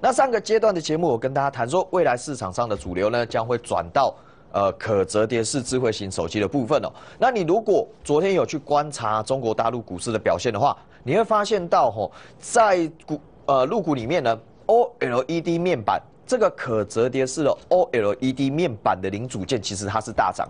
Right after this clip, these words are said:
的，它是大涨的。所以呢，可劳式面板的这个族群啊，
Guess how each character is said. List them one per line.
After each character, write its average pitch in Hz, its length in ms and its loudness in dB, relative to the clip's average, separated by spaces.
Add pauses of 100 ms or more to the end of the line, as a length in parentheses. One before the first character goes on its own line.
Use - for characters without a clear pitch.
的， - 100 -12 (560)
它 131 140 0
是 135 120 -6
大 117 220 2
涨 - 220 -10
的。 - 80 -20 (520)
所 277 160 6
以 277 40 0
呢， 226 160 2 (260)
可 170 180 4
劳 175 160 6
式 226 200 -4
面 214 280 -2 (140)
板 120 240 2
的 117 100 2
这 156 160 -2
个 165 120 0
族 120 340 -2
群 95 420 -2
啊， 92 160 -2